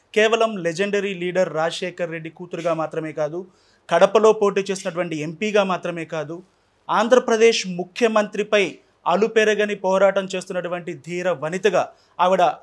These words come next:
గుర్తింపు పొందారు. తన చిన్నాన్నకు జరిగినటువంటి అన్యాయానికి సంబంధించినటువంటి విషయంలో తనకు న్యాయం కావాలంటూ పోరాడుతున్నారు. షర్మిల, ఆవిడ సిస్టర్ ఇద్దరు కూడా పోరాడుతున్నారు. ఇది talk of the ఇండియాగా మారింది. ఇప్పుడు రాజకీయాల్లో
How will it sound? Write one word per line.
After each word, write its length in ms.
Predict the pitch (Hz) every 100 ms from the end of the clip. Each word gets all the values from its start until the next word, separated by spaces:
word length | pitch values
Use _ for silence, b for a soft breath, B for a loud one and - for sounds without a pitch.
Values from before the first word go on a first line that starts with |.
| - 156
గుర్తింపు 340 | 190 208 190
పొందారు. 520 | 175 175 165 170 190 -
తన 180 | 196 190 190
చిన్నాన్నకు 440 | 220 226 240 240 240
జరిగినటువంటి 640 | 190 196 202 190 190 190
అన్యాయానికి 720 | 196 175 190 208 196 190 190
సంబంధించినటువంటి 1200 | 175 180 180 180 170 175 175 170 156 160 156 147 - _ _
విషయంలో 680 | 151 165 202 190 190 208 214 - _
తనకు 260 | 175 175 170
న్యాయం 480 | 147 156 190 240 240
కావాలంటూ 640 | 220 208 202 196 196 170 - _ -
పోరాడుతున్నారు. 680 | 185 196 196 196 180 175 175 - _
షర్మిల, 380 | - 190 185 202
ఆవిడ 400 | 208 - 175 165
సిస్టర్ 400 | 160 190 - 180
ఇద్దరు 220 | 170 185
కూడా 200 | 190 196
పోరాడుతున్నారు. 580 | 175 180 175 151 170 175 175 b -
ఇది 340 | 214 269 240 -
talk 260 | 196 233
of 100 | 202
the 100 | 233 190 - -
ఇండియాగా 440 | 196 220 247 240
మారింది. 380 | 208 160 151 143
ఇప్పుడు 380 | 143 - - 240
రాజకీయాల్లో 880 | 196 196 226 233 226 226 226 220